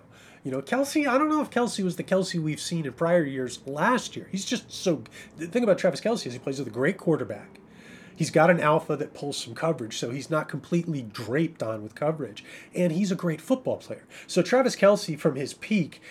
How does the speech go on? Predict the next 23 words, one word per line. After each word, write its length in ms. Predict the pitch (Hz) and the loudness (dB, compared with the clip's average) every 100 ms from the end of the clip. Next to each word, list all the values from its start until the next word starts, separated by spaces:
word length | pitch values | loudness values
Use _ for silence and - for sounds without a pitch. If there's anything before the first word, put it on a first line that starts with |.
| - | -12
can 160 | - 139 | -2 -2
take 220 | - 151 | 2 0
several 400 | - 196 208 156 | 2 4 4 4
steps 340 | - - - - | -2 2 2 2
down 400 | 139 165 170 131 | 4 6 6 4
in 60 | |
this 180 | 131 127 | -2 0
offense 420 | 139 147 196 196 | 2 2 0 -4
and 160 | - 135 | -6 -6
still 260 | - 220 | -4 -2
be 160 | 180 156 | 0 0
a 80 | 131 | 0
very 300 | 113 156 139 | 0 0 0
good 200 | 127 127 | -4 -2
football 260 | 202 196 151 | -2 0 -2
player 320 | - 139 127 - - | 0 -2 -4 -8 -8
and 140 | 151 | -6
produce 280 | - 151 151 | -2 0 0
for 140 | - 110 | -2 -8
fantasy, 520 | - 180 127 - - _ - - | 6 6 6 0 -14 _ -14 0
right? 340 | 131 135 - - - - | 2 2 -4 -20 -20 -4
So, 360 | - 180 165 - - 127 - | 10 10 10 2 -18 -8 8
but 400 | 269 277 131 - | 10 10 4 -2